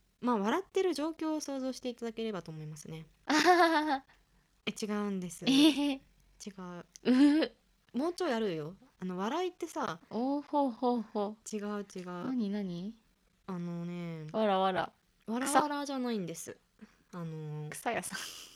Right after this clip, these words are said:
Speaker 2: ん。
Speaker 1: なんでよ。
Speaker 2: <laughs>
Speaker 1: 違う、違う。
Speaker 2: えー？
Speaker 1: あのね、
Speaker 2: 笑っている人しかいないお店。
Speaker 1: 笑い方っていろいろあると思うんです。
Speaker 2: けけけけけけ。
Speaker 1: 違う。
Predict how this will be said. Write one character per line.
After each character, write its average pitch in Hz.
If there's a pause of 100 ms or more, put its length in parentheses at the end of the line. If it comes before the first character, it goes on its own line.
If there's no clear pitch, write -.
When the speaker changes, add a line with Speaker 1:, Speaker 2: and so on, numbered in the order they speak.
Speaker 2:
ん。 214
Speaker 1:
な 320
ん 247
で 180
よ。 160 (440)
Speaker 2:
<laughs> -
Speaker 1:
違 220
う、 -
違 220
う。 190
Speaker 2:
え -
ー？ 180 (120)
Speaker 1:
あ 240
の 277
ね、 320 (360)
Speaker 2:
笑 220
っ -
て 339
い 330
る 339
人 -
し 226
か 339
い -
な 415
い 381
お -
店。 -
Speaker 1:
笑 180
い -
方 262 (100)
っ -
て 180
い 185
ろ 240
い 262
ろ 262
あ 262
る 226
と 170
思 156
う 151
ん 147
で 165
す。 165 (140)
Speaker 2:
け 311
け 294
け 269
け 240
け 233
け。 - (540)
Speaker 1:
違 220
う。 180